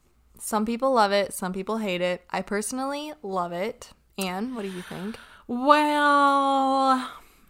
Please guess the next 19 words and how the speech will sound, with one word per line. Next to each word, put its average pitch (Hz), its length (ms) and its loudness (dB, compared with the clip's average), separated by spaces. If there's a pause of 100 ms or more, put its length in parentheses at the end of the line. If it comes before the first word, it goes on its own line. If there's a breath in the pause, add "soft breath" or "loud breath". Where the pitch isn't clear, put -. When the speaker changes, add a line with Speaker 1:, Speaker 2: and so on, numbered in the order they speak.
(760 loud breath)
Speaker 2:
if 226 140 -2
I 233 100 4
had 247 460 4
to 269 60 -8
choose 233 260 -2
between 220 340 -2
the 208 60 -2
two, 202 180 0
I 190 100 2
would 196 180 0
say 254 200 4
love. 214 680 4 (580)
Speaker 1:
Mm-hmm. 190 340 -6
Speaker 2:
but 220 180 0
it's 233 180 2
not, 311 360 6
like, 262 280 2
my 214 200 0
go-to. 196 580 0